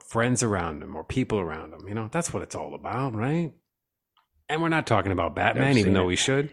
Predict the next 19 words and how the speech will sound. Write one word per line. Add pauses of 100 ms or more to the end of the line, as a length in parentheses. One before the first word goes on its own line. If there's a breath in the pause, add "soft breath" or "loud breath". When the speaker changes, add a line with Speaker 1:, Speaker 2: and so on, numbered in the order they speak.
(260 loud breath)
Speaker 2:
I
told
you
I
don't
do
Christmas. (100)
Speaker 1:
Well,
it's
a
black
and
white
movie.
It
came
out,
like,
in,